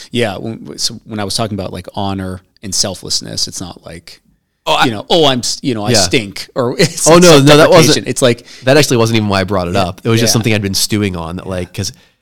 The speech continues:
Speaker 2: a, a lot of people might be like, might think it's good to try to be honorable, but they don't value themselves.
Speaker 1: Yeah.
Speaker 2: They're down on themselves.
Speaker 1: That's interesting. Yeah.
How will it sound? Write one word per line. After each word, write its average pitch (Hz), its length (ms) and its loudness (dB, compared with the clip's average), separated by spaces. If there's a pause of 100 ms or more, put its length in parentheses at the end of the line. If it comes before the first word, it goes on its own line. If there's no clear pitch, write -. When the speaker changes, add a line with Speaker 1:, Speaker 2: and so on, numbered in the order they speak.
(140)
Speaker 2:
a, - 120 -10
a 104 80 -2
lot 104 200 2
of 104 80 -8
people 95 400 -4
might 90 180 -8
be 90 100 -6
like, - 680 -12
might 98 320 -8
think 113 260 -4
it's - 180 -8 (300)
good 107 200 -6
to 101 60 -6
try 95 240 -4
to 92 60 -4
be 90 140 -6
honorable, 90 420 -6
but 85 160 -12
they 87 120 -8
don't 87 280 -8
value 87 400 -10
themselves. - 640 -12
Speaker 1:
Yeah. 127 120 -16
Speaker 2:
They're 95 120 -4
down 90 320 -6
on 87 120 -8
themselves. 67 420 -10
Speaker 1:
That's - 180 -6
interesting. - 540 -14
Yeah. 98 200 -14